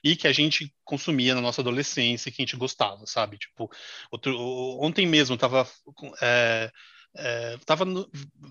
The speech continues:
no YouTube vendo coisas e me deparei com, com uma cena do Quanto Mais Idiota Melhor.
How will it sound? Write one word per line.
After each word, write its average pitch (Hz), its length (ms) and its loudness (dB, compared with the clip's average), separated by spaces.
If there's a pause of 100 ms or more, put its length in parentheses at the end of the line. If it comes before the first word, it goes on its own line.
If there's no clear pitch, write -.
(460)
no 170 120 0
YouTube 180 500 2
vendo 135 240 2
coisas 127 580 2
e 135 80 2
me 147 140 4
deparei 139 380 6
com, 139 400 0
com 139 100 -4
uma 139 140 2
cena 135 280 0
do 131 140 -2
Quanto 143 260 0
Mais 139 220 4
Idiota 131 300 0
Melhor. 117 460 2